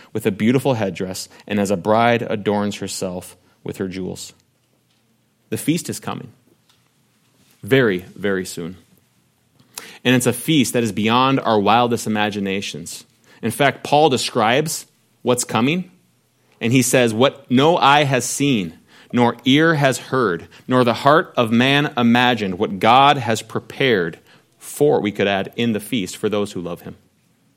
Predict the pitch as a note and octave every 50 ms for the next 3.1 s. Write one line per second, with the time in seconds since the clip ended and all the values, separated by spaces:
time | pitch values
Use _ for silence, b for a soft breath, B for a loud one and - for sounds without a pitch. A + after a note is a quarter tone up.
0 | _ _ _ _ _ _ _ _ _ _ - C#3+ - A2 G#2+ G#2 - _ _ _
1 | _ _ _ _ _ _ _ _ _ _ _ _ _ - G#3 G3+ G#3 - F3 C3+
2 | F#2+ F2+ F2+ E2+ E2 E2+ E2+ - - - F#2 F2+ - - - - - - - -
3 | - -